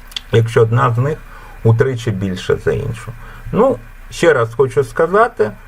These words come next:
нагадати, що такі задачі я поки що показую двома способами. Поки ви, ну, не звикли розв'язувати подібні задачі за допомогою рівнянь, поки будемо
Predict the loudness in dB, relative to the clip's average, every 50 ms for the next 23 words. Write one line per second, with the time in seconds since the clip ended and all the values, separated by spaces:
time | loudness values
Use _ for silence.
0 | -20 -6 0 2 2 2 2 2 0 0 0 0 0 0 0 -4 -4 -2 -2 -2
1 | 0 0 0 0 0 0 2 4 4 2 4 2 2 2 0 -2 -2 0 0 0
2 | 2 0 0 0 2 0 0 2 2 0 -2 -2 -4 -6 -2 2 2 2 4 4
3 | 2 2 2 2 2 4 4 4 2 0 0 0 0 0 2 0 -2 -2 0 0
4 | 0 0 0 -2 -4 -4 -8 -14 -18 -18 -18 -18 -18 -2 0 0 0 0 0 2
5 | 2 2 2 2 2 2 2 2 0 0 -2 -2 0 2 2 2 4 4 2 2
6 | 2 4 6 4 4 4 2 2 2 2 4 2 2 2 2 2 2 2 2 2
7 | 0 0 0 0 -2 -2 -2 -4 0 0 0 0 0 -2 -2 0 0 0 0 2
8 | 2 2 2 2 0 0 -2 -2 -6 -2 -2 -2 0 2 0 0 0 2 2 4
9 | 4 6 6 6 6 6 6 4 2 2 -2 -2 -2 0 -2 -4 -4 -8 -12 -16
10 | -18 -20 -20 -20 -20 -20 -20 -20 -20 -20 -20 -18 -4 -2 -2 0 2 2 0 2
11 | 2 0 0 0 0 -2 -2 -4 -8